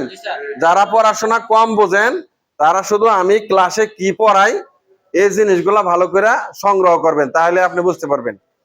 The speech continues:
একটা জিনিস লক্ষ্য করবেন, দোকানের থেকে যারা কাজ শিখে তারা কিন্তু কোনো পড়াশোনা জানে না, তারপরে কিন্তু তারা ভালো কাজ জানে। কি জন্য জানে?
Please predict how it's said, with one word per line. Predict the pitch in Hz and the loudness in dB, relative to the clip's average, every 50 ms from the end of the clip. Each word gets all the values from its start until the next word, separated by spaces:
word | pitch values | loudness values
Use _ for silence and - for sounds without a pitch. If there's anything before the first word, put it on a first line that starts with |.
| _ _ _ - | _ _ _ -2
একটা | - 165 175 - - 202 | 0 0 0 0 -2 -2
জিনিস | 190 208 214 226 214 - 202 | 0 0 0 0 0 0 0
লক্ষ্য | 190 190 185 190 214 | 0 0 0 0 -2
করবেন, | 190 208 220 208 233 240 247 262 269 - _ _ _ _ _ _ _ 120 | 0 0 0 0 0 0 0 -2 -6 -10 _ _ _ _ _ _ _ _
দোকানের | 131 170 175 170 208 208 214 220 220 208 - - | -2 -2 -2 0 -2 0 0 0 0 -2 -2 -2
থেকে | - 190 175 196 214 202 | -4 -2 0 0 0 0
যারা | 190 180 185 196 | 2 2 0 0
কাজ | - 208 208 208 | 0 0 -2 -2
শিখে | 202 - 214 180 196 220 | -2 -4 -4 -2 -2 -2
তারা | 208 202 180 180 175 | 0 0 0 0 0
কিন্তু | 170 190 185 214 | -2 -2 -4 -2
কোনো | 202 202 185 190 185 | -2 0 -2 -2 0
পড়াশোনা | 190 202 202 196 175 175 180 175 180 | 0 0 0 0 -2 -2 -2 -2 -2
জানে | 165 190 185 180 160 | 0 0 0 0 -2
না, | 139 120 101 - - - - - - - | -4 -4 -6 -8 -14 -20 -20 -14 -4 0
তারপরে | 165 165 165 156 190 202 208 202 | 2 2 2 2 0 0 0 0
কিন্তু | 180 202 202 202 | -2 -2 -2 0
তারা | 202 190 185 185 | 0 0 0 0
ভালো | 165 156 165 175 180 | 0 0 0 0 0
কাজ | 175 196 196 180 160 | 0 0 -2 0 0
জানে। | 185 170 151 123 101 - _ _ _ _ _ _ - | -2 -2 -2 -4 -6 -8 _ _ _ _ _ _ -6
কি | 165 180 185 | -2 -2 0
জন্য | 185 202 208 208 | 0 0 0 0
জানে? | 196 196 208 214 | 0 0 0 0